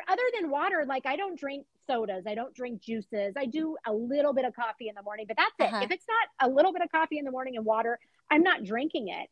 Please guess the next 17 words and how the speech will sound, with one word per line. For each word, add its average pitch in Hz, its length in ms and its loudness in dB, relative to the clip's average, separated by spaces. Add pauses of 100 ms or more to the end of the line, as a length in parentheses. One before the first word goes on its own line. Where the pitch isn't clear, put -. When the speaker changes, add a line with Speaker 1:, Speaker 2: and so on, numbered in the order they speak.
(420)
Speaker 1:
And 277 240 2 (180)
Speaker 2:
Yeah. 359 300 2
Speaker 1:
sometimes, 214 680 -2 (480)
you 269 100 -10
know, 247 320 0 (180)
people 370 300 4
are 285 120 6
drinking 202 1000 2 (480)
a 208 200 4 (600)
ton 269 220 10
of 180 160 -4
calories. 147 480 -14 (420)
Just - 40 -2
a - 20 2
Speaker 2:
Right. 170 240 8
Speaker 1:
ton. - 400 -2 (380)
Speaker 2:
Right. 180 280 4